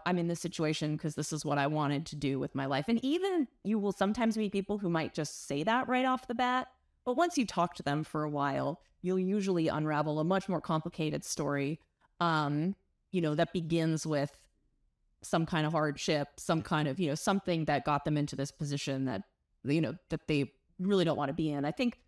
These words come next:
there are certain parts of town where you might meet more, um, like out by the beach,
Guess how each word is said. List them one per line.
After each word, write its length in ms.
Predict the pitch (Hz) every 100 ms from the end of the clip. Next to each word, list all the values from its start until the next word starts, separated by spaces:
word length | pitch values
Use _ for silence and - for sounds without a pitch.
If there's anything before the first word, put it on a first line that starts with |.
| _ _
there 120 | 208
are 40 | 190
certain 320 | - 220 294
parts 240 | 294 277
of 100 | 285
town 300 | - 269 262
where 120 | 240 180
you 120 | 170
might 260 | 170 175
meet 300 | 175 170 170
more, 560 | 175 165 160 156 156 -
um, 420 | 156 143 131 143 170 _ _ _ _ -
like 140 | 196 185
out 160 | 165
by 140 | 170 160
the 80 |
beach, 460 | 156 156 208 -